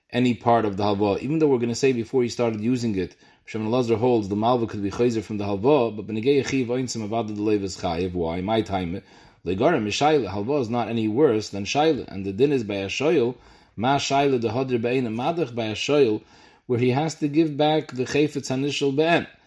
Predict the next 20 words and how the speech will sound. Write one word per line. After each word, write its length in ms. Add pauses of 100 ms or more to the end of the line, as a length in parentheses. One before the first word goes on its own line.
(260)
Still, 580
the 120
second 480
he 100
receives 800 (560)
the 240
Chayfetz 400
Hanishal, 560 (260)
even 240
before 260
he 60
starts 380
using 300
it, 120
immediately 560
the 160
Shoyl 460
is 120
Chayiv 280
Ba'insim. 500